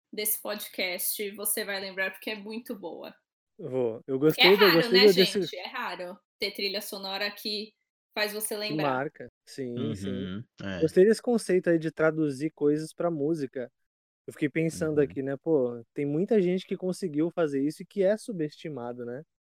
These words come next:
Speaker 1: Sim, sim.
Speaker 2: Por
Speaker 1: É uma,
Speaker 2: exemplo.
Speaker 1: um exemplo é A Chegada, quando eles vão ver os aliens.
Speaker 2: Sim,
Speaker 3: Uhum.
Speaker 1: Eles conseguiram
Speaker 2: exatamente.
Speaker 1: traduzir a sensação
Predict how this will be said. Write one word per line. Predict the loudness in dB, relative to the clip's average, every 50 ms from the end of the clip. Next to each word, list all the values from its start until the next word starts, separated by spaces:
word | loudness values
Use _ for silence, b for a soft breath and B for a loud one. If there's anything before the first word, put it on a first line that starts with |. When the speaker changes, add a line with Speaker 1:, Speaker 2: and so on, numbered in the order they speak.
| _ _
Speaker 1:
Sim, | -6 -2 -2 -2 -2 -2 -2 -2 -2 -2 -4 -4 -6 -4 -4 -4
sim. | -2 -2 -2 -2 -2 -2 -2 -2 0
Speaker 2:
Por | 2 2 4
Speaker 1:
É | 4 2 2
uma, | -2 -2 0 0 0 0
Speaker 2:
exemplo. | 0 -2
Speaker 1:
um | -2 -2
exemplo | -2 -2 -2 -2 -2 -2 -4
é | -4
A | -2 -2
Chegada, | -2 -4 -4 -4 -2 0 2 2 2 0 -2 -2 -4 -4 -4
quando | -6 -6 -6 -6 -4
eles | -4 -4 -4 -4
vão | -4 -6 -4
ver | -4 -4 -4
os | -4 -4 -4
aliens. | -4 -2 -2 -4 -4 -6 -8 -10 -10 -8 -8 -8 -8 -8 _ _ _ _ _ _ _ _ _ _ _ _ _ -10 -6 -6
Speaker 2:
Sim, | -6 -6 -4 -4 -4 -2 -2 -2 -2 0 -2
Speaker 3:
Uhum. | 0 2 2
Speaker 1:
Eles | 2 2 2 0 0
conseguiram | 0 0 0 0 0 2 2 0 0 -2
Speaker 2:
exatamente. |
Speaker 1:
traduzir | -2 -2 -4 -2 -2 -4 -4 -4 -4 -4
a | -2
sensação | -2 -2 -2 -2 -2 -2 0 2 2 2 4 4 2 2 0 0 0 -2 -2 -4 -4 -6 -12